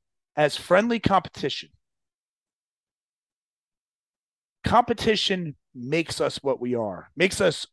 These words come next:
awesome. We embrace that. We no longer shoot green juice. We just train with our mace.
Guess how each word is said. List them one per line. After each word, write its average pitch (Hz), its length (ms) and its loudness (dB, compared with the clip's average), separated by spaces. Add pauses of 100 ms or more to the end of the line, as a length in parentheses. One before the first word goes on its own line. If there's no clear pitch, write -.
(120)
awesome. 143 480 4 (1400)
We 120 200 -2
embrace 160 440 2
that. 104 300 -4 (1400)
We 143 120 -2
no 190 140 4
longer 202 300 8
shoot 190 260 -4
green 165 320 -4
juice. 165 720 -8 (500)
We 233 60 -8
just 226 320 -4 (840)
train 135 300 -4
with 127 100 -2
our 117 120 -2
mace. - 540 -10